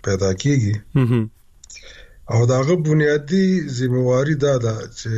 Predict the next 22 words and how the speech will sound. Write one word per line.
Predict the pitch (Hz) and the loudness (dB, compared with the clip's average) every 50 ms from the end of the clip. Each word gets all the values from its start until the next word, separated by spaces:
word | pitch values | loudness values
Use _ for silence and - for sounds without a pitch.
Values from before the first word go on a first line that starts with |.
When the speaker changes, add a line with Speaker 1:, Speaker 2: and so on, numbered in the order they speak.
| 107 92 104 | -4 -6 -6
Speaker 1:
بدن | 110 107 117 113 110 107 135 139 143 143 | -2 0 0 0 2 2 0 0 0 -2
ته | 135 - - 120 117 117 117 117 - 110 110 | -4 -2 -2 0 0 0 -2 -4 -6 -2 0
انرژي | 110 113 113 110 110 110 110 113 139 143 135 123 | 2 4 4 2 0 -2 -2 0 0 2 2 4
یا | 117 104 101 | 2 2 0
قوت | 101 - - 107 107 120 113 117 - - - - - - - - - - - - - - - - - - - - - - - - - - - - - - - - - - - - - - - - | -4 -4 -4 0 0 0 0 -2 -6 -16 -16 -18 -18 -20 -20 -20 -20 -20 -20 -20 -20 -20 -20 -20 -20 -20 -20 -20 -20 -20 -20 -20 -20 -20 -20 -20 -20 -20 -20 -20 -20 -20 -20 -20 -20 -20 -12 -4
ورسوي. | 98 101 95 92 85 - - 95 85 87 - - - - - - - - - - - - - - - | -2 -2 0 0 0 -2 -2 -4 -4 -6 -10 -16 -20 -20 -20 -20 -20 -20 -20 -20 -18 -20 -20 -14 -6
Speaker 2:
صحیح. | - - - 139 120 110 104 104 | -4 -2 0 2 2 2 2 0
Speaker 1:
او | 117 120 113 117 | -2 -4 -4 -6
بدن | - 120 120 123 127 127 127 160 160 165 | -8 -6 -2 0 0 2 2 2 0 0
چونکه | - - 143 147 139 135 - 139 131 | -2 0 -2 -2 -2 -2 0 -2 0
د | 123 127 | 0 0
مختلف | 127 123 123 123 113 - - 131 127 135 151 147 - - - - | 0 0 0 0 -2 -2 -2 -2 0 0 0 -2 -2 -10 -4 -2
خلیاتو | 120 117 117 123 135 143 147 120 131 120 | 0 2 4 4 2 2 2 0 0 2
مجموعه | 120 120 110 117 107 113 120 131 143 | 2 2 0 0 0 2 2 2 2
ده، | 123 98 90 - - - - - - - - - | 2 0 -4 -6 -10 -20 -20 -20 -20 -20 -4 0
Speaker 2:
مهم. | 139 131 110 127 123 113 95 - - - - - - - - - - - - - - - - - - - - - - - - - - - | 0 2 2 2 2 0 -2 -6 -16 -20 -20 -20 -20 -20 -20 -20 -20 -20 -20 -20 -20 -20 -20 -20 -20 -20 -20 -20 -20 -20 -20 -20 -14 -6
Speaker 1:
نو | 120 123 127 127 | -2 0 2 2
هرې | 117 - 147 160 160 156 | 2 2 2 0 0 0
خلیې | - - 143 139 135 143 147 151 | -2 -2 -2 -2 0 0 0 0
ته | 147 - 139 131 | 0 0 -2 0
د | 120 | 0
اکسیجن | 120 113 117 113 110 - - - 120 120 113 113 127 147 156 165 160 - | 0 0 0 -2 0 0 -2 0 0 0 2 2 2 2 2 0 -2 -4